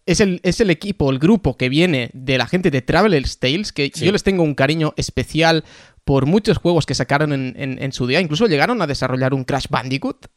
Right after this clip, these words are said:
Speaker 2: Sí,
Speaker 1: después de la
Speaker 2: correcto.
Speaker 1: trilogía de Naughty Dog. Eh, es una gente que ya en el género, vamos a decir, de plataformas, pero cada vez más aventureras. Eh, esos juegos que,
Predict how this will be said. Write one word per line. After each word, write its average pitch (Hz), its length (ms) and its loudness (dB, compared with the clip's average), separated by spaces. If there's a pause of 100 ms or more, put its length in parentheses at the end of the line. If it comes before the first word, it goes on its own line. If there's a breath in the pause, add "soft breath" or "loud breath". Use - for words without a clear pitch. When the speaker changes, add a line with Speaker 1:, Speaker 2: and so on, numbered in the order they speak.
(100)
Speaker 2:
Sí, - 80 -10
Speaker 1:
después 139 340 0
de - 60 -2
la 156 60 2
Speaker 2:
correcto. 139 160 0
Speaker 1:
trilogía 147 320 0
de 139 100 -2
Naughty 135 300 -4
Dog. 143 220 0 (440 loud breath)
Eh, 139 340 4
es 190 120 0
una 254 120 2
gente 233 300 0
que 165 120 2
ya 165 100 2
en 196 60 -2
el 160 100 -2
género, 180 440 2
vamos 202 240 0
a 269 40 2
decir, 214 200 0
de 185 80 2
plataformas, 175 640 0
pero 156 280 2 (120)
cada 190 200 2
vez 190 140 2
más 180 220 -2
aventureras. 151 960 0 (320 loud breath)
Eh, 147 200 2
esos 196 200 0
juegos 208 360 2
que, 165 340 2